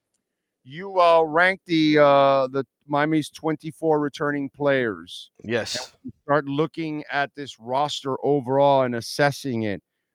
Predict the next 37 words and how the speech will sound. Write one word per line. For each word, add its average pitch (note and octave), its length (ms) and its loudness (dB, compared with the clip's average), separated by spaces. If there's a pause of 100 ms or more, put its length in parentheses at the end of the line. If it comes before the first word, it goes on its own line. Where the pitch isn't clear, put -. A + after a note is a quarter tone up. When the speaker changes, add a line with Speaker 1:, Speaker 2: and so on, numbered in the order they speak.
Speaker 1:
How C3+ 140 -6
much D3+ 320 -6
progress C#3 720 -4
talent-wise A#2+ 880 -6
has A#2+ 220 -6
been A2 360 -8
made C3+ 400 -2
over A2+ 220 -6
the A#2 100 -4
last A#2 300 -4
couple A2+ 260 -8
of G#2+ 120 -10
years A2 420 -2 (100)
under G#2 520 -4 (360)
Mario G#2 300 -4
Cristobal? F2+ 560 -14 (640)
Speaker 2:
I - 80 -12
think F3 140 -4
a F3 40 2
lot D3 320 4
when A#2+ 140 -6
it A2+ 80 -10
comes A#2+ 240 -8
to A#2 80 -12
the A2 100 -6
offensive G#2+ 540 -4
and G2 100 -12
the F2+ 60 -16
defensive F#2+ 420 -14
line. F2+ 320 -12
I F2 60 -16
think G2+ 220 -12
those A2 200 -6
two G#2+ 220 -8
areas G#2+ 340 -4
for G2+ 160 -14
sure, G2 480 -8